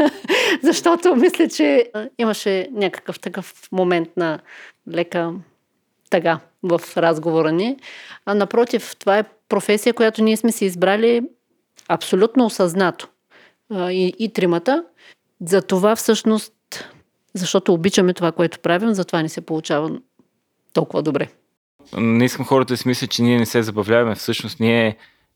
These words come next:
Speaker 2: затова го правим. За нас това е едно изключително забавление. Нали, има трудности, като всяко нещо, като във всяко едно семейство, всеки един брак има трудности и караници, но ако не си щастлив, не го правиш.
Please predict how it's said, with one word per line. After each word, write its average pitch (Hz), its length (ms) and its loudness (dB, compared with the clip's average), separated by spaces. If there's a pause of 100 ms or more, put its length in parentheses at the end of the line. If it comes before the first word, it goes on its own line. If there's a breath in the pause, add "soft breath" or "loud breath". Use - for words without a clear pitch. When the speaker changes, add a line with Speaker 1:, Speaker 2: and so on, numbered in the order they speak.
Speaker 2:
затова 110 340 0
го 110 80 -2
правим. 113 580 0
За 107 180 -2
нас 113 180 0
това 120 160 2
е - 20 4
едно 120 180 2
изключително 127 540 -4
забавление. 113 560 0
Нали, 107 140 0
има 123 140 0
трудности, 123 680 0
като 107 600 0 (480 loud breath)
всяко - 540 -2
нещо, 117 300 -2
като - 280 -8
във 110 120 -2
всяко - 320 -2
едно 117 120 2
семейство, 113 460 -2
всеки 113 260 -4
един 110 200 -2
брак 113 340 0
има 110 160 -4
трудности 120 480 -4
и 123 100 -2
караници, 135 800 0 (480 soft breath)
но 120 540 2 (100)
ако 120 180 2
не 120 80 0
си 135 120 -4
щастлив, - 400 -6
не 120 80 2
го 117 180 2
правиш. 127 580 -2